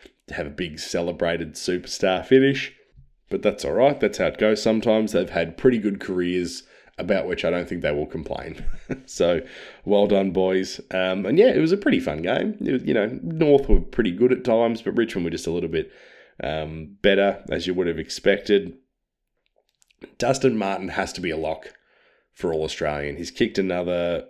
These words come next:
he, he three or four go-, him and Bolton kicked seven between them. I haven't got it in front of me, but they, one of them kicked three and one of them kicked four.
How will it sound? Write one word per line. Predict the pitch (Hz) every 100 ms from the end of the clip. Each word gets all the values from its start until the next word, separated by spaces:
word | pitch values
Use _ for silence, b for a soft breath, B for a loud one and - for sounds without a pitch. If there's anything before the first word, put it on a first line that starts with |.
| _
he, | 90
he | 82 69
three | - - 107
or | 98
four | - 92
go-, | 87
him | - 139 151
and | 101
Bolton | 98 98 98
kicked | - 92 -
seven | - 95 87
between | 80 - 82 78
them. | 73
I |
haven't | 90 113 104
got | 92
it | 85
in | 85
front | - 85
of | 80
me, | 78
but | 76
they, | 82 85
one | 90 110
of |
them | 98 87
kicked | - -
three | 85
and | 80
one | 80
of | 78
them | 78
kicked | 55 -
four. | - 53 - - -